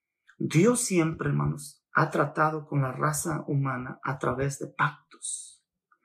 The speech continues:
o por medio de pactos, o a través de un mediador, o por medio de un reme-, un mediador o un representante. El representante federal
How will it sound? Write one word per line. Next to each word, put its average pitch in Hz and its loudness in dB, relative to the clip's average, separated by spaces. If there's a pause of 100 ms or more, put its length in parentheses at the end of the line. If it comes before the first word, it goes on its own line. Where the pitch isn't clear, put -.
(220)
o 143 6
por 135 2
medio 147 0
de 143 -6
pactos, - -10 (240)
o 143 8
a 147 10
través 143 0
de 156 -2
un 165 2
mediador, 147 0
o - -12
por - -10
medio 147 0
de 147 -6
un 151 -4
reme-, 139 -6
un 156 2
mediador 143 -2 (300)
o 127 0
un 151 2
representante. 147 -4 (1900)
El 139 8
representante 147 2
federal 143 0